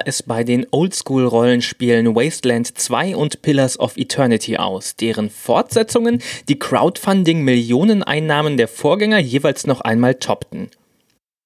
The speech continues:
Für diese Studios lieferte das Crowdfunding verlässlich wiederholbare Erfolge.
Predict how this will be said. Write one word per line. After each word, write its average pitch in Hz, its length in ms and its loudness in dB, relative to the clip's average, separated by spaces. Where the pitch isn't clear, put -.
Für 120 380 2
diese 170 380 -2
Studios 165 640 0
lieferte 143 560 -2
das 113 260 0
Crowdfunding 185 760 0
verlässlich 123 800 -2
wiederholbare 143 800 2
Erfolge. 104 520 0